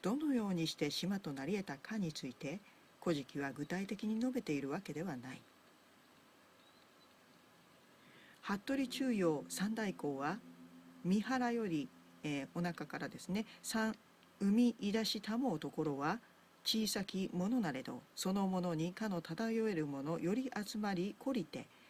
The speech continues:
国土とはなれるなりというが、そういう過程を具体的に考えることは、古事記を離れて新しい国土生成の神話を作ってしまうことになる。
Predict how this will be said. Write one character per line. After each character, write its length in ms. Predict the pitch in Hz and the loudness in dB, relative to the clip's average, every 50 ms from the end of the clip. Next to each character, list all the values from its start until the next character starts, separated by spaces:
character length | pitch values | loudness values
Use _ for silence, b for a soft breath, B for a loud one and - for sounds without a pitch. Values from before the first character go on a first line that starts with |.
| B B B | B B B
国 280 | - 202 180 - 170 156 | -2 -2 0 2 2 0
土 140 | 151 143 | 0 0
と 180 | - - - 233 | -2 -4 -2 0
は 260 | 247 196 160 147 - - - - - | 2 4 4 2 2 0 -10 -12 -6
な 160 | 139 147 151 | -2 -2 0
れ 120 | 165 240 254 | 0 0 0
る 120 | 202 165 | 0 0
な 120 | 151 143 131 | -2 -2 -4
り 120 | 135 147 147 - - - | -6 -10 -14 -16 -10 -4
と 140 | - 277 | -2 0
い 100 | 247 214 | 0 2
う 100 | 190 165 | 0 0
が、 200 | 147 139 139 131 B B B - | 0 0 -2 -4 B B B -6
そ 160 | - 202 254 | 0 2 4
う 60 | 294 | 4
い 40 | 285 | 4
う 100 | 277 254 | 2 0
過 140 | - 247 226 | -2 -6 -4
程 180 | - 240 220 | -2 0 0
を 60 | 214 | 2
具 140 | 202 202 196 | 2 0 0
体 160 | - 196 190 | 0 0 -2
的 180 | 180 185 170 208 | -2 -2 -2 -2
に 100 | 190 175 | -2 -2
考 120 | - 165 165 170 170 | -2 -2 -4 -2 -2
え 100 | 165 147 | -2 -4
る 60 | 135 | -4
こ 120 | - - 131 | -6 -10 -10
と 140 | - 160 147 | -6 -6 -6
は、 160 | 131 127 123 B B B B B | -4 -6 -8 B B B B B
古 140 | - 180 165 | 2 2 2
事 80 | 147 131 | 2 0
記 120 | - 143 135 | -2 -4 -6
を 60 | 127 | -6
離 320 | - - 151 151 185 180 | -6 -6 -4 -2 0 0
れ 60 | 147 | -2
て 120 | 147 - 151 | -2 -2 -4
新 320 | 143 147 - 233 254 262 | -4 -2 -2 -4 -2 -2
し 180 | 240 - - 247 | -4 -2 -2 -2
い 40 | 185 | -4
国 160 | - - - | -4 -4 -6
土 160 | 226 214 247 | -2 -2 -2
生 240 | 226 - 277 269 254 | -2 0 -2 -2 -2
成 160 | - 226 180 | -2 -2 -2
の 100 | 156 139 | -2 -4
神 260 | 139 - - - 147 156 | -4 -4 -4 -4 -4 -4
話 140 | 165 160 | -4 -4
を 80 | 156 156 | -4 -4
作 200 | 151 - - - | -6 -6 -6 -8
っ 40 | 262 | -6
て 120 | - - - | -6 -4 -6
し 120 | - - | -4 -6
ま 140 | - 139 151 | -6 -6 -6
う 60 | 170 | -6
こ 100 | - 214 | -8 -8
と 140 | - 254 240 | -6 -4 -2
に 100 | 214 156 | -2 -2
な 80 | 131 | -4
る。 60 | 127 | -6